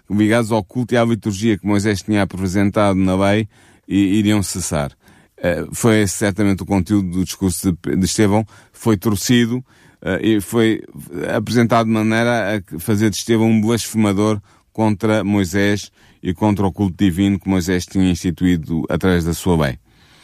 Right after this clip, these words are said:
Entretanto, eh, Ellen White destaca o facto de, eh, a Bíblia nos dizer que quando Estevão se encontrava na presença dos seus juízes, eh, eh, acusado de crime de blasfémia,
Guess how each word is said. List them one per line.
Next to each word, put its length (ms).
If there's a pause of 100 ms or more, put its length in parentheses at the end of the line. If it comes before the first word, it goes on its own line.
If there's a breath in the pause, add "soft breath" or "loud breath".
(340 loud breath)
Entretanto, 640 (1400)
eh, 420 (760 soft breath)
Ellen 300
White 280
destaca 400
o 60
facto 340
de, 320
eh, 500 (140)
a 100
Bíblia 300
nos 160
dizer 320
que 180
quando 220
Estevão 340
se 140
encontrava 380
na 100
presença 400
dos 160
seus 180
juízes, 640 (640 soft breath)
eh, 300
eh, 460
acusado 640
de 40
crime 300
de 60
blasfémia, 680